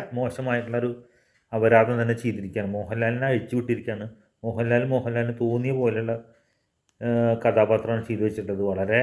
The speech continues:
മോശമായിട്ടുള്ളൊരു കഥാപാത്രം. അപ്പോൾ അതായത്, ഏഹ്, അതായത്, ഏഹ്, ദിലീപ്, ഏഹ്, മോഹൻലാലിനെ വളരെയധികം പുകഴ്ത്തിക്കൊണ്ട്, ഏഹ്, മോഹൻലാൽ, ഏഹ്, ഒരു വലിയൊരു ഗുണ്ടയായി വിലസുന്ന ഒരു കഥാപാത്രം,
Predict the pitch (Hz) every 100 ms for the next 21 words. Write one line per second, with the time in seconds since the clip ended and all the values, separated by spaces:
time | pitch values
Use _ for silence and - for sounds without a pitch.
0 | 117 113 110 95 120 117 101 107 107 107
1 | _ _ _ _ _ _ - 107 107 95
2 | 95 101 - - - - _ _ _ _
3 | 107 92 107 107 - _ _ _ _ _
4 | 107 113 123 120 - 123 123 120 117 113
5 | 123 120 151 170 120 120 120 113 110 120
6 | 117 123 127 170 170 _ _ _ _ _
7 | - 127 123 127 107 123 127 123 123 120
8 | 135 139 - - 107 113 123 135 123 120
9 | 123 113 110 113 107 117 117 123 - _
10 | _ _ _ _ _ 117 113 113 110 107
11 | 113 - 120 117 110 123 131 - - _
12 | _ _ 147 123 110 110 113 120 117 120
13 | 120 127 127 _ _ _ _ _ _ 117
14 | 120 127 139 139 135 123 120 - 113 117
15 | 113 117 110 110 107 107 104